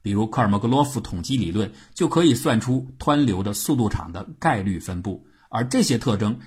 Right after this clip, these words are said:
是可以检验一个流场的形态是否符合数学规则。何塞就是利用这样的方法得到了一个令人惊讶的结论：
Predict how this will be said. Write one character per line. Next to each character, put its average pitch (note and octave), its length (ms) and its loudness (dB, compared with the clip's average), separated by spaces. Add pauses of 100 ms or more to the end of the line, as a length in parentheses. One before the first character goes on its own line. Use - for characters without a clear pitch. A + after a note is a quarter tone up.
是 - 160 -8
可 G2 220 -4
以 F#2+ 100 2
检 F2+ 260 -4
验 G2 260 -4
一 G#2 120 -4
个 G#2+ 140 -2
流 G2 240 0
场 F#2+ 240 -10
的 F2 100 -8
形 - 260 -6
态 - 400 -4
是 - 360 2
否 F#2+ 240 -2
符 E2+ 200 -10
合 E2+ 320 -12
数 - 300 -4
学 E2+ 140 -10
规 G2 200 -2
则。 - 240 -8 (680)
何 C#3 260 2
塞 F3 240 6
就 B2+ 140 -4
是 B2+ 120 -4
利 B2 140 2
用 G#2+ 180 -2
这 D3 120 -6
样 A#2 120 -2
的 F2+ 80 -8
方 B2 240 -4
法 A2 220 -10 (220)
得 G#2 100 -4
到 A2 160 -2
了 F#2 80 -6
一 F2+ 100 -8
个 G#2 300 -12
令 E3+ 240 -2
人 F#2+ 220 -6
惊 E3 280 -10
讶 C#3 160 -4
的 E2+ 120 -16
结 D#2+ 180 -14
论： F2 180 -12